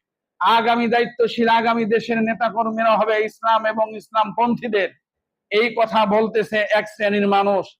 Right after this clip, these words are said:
আবার আমাদের মতো এই শ্রেণীর মানুষের মাঝখানেই সেই যুগে নবী যখন ইসলাম প্রচার করতে গিয়ে ইসলামী রাষ্ট্র গঠন করলেন, সেই সময় যেমন ইসলাম বিরোধী শক্তি ছিল, আজকে ঠিক এই মুহূর্তেও আমাদের মতোই নামাজ পড়ে,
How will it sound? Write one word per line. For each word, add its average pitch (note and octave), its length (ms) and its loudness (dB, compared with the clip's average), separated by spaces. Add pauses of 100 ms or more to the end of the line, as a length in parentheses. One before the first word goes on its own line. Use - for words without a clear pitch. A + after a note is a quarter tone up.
(260)
আবার G3+ 280 2
আমাদের A#3 540 2
মতো D4 260 0
এই B3 280 2
শ্রেণীর B3 420 0
মানুষের A3 460 0
মাঝখানেই G#3+ 840 0 (400)
সেই A3 320 0
যুগে A3 280 0
নবী A3+ 340 2
যখন A3+ 320 0
ইসলাম A3 420 -2
প্রচার A3 360 -2
করতে G#3+ 320 -2
গিয়ে G#3+ 120 2
ইসলামী G#3+ 360 -4
রাষ্ট্র G#3+ 380 -2
গঠন G#3 380 0
করলেন, G#3 440 0 (400)
সেই G3+ 200 -2
সময় G#3+ 320 0
যেমন G#3 300 0
ইসলাম G3+ 400 0
বিরোধী G3+ 340 0
শক্তি G#3 380 -4
ছিল, G3 200 0 (480)
আজকে F#3+ 400 0
ঠিক G3+ 340 -4
এই G#3+ 140 4
মুহূর্তেও G3 680 0 (280)
আমাদের G3 440 0
মতোই G3 320 0
নামাজ F#3 380 0
পড়ে, F#3 320 0